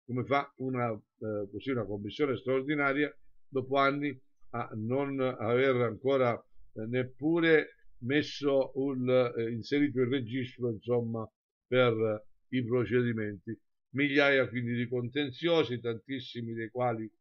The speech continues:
nel corso degli anni sono rimasti sconosciuti all'azienda sanitaria provinciale, tanto che, come scrive la commissione straordinaria alla guida dell'ente, è risultata difficile persino alla stessa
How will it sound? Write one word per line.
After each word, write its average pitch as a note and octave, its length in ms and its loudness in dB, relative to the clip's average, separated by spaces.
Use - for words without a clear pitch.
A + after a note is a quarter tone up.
nel A2+ 200 -8
corso B2+ 360 0
degli A#2 180 0
anni B2 200 2
sono A#2 220 0
rimasti B2 480 -2
sconosciuti C3 1080 0
all'azienda C3+ 640 2
sanitaria C3+ 520 2
provinciale, D#3 640 0
tanto C3 440 -2
che, D3 280 6
come A#2+ 200 -4
scrive D3+ 300 0
la G#2+ 100 0
commissione A2 500 -4
straordinaria A#2 560 0
alla G#2+ 160 -2
guida C#3 220 0
dell'ente, B2+ 500 0
è D#3+ 160 0
risultata C#3 580 2
difficile C3+ 600 0
persino A#2+ 600 0
alla B2 180 -2
stessa B2 580 -2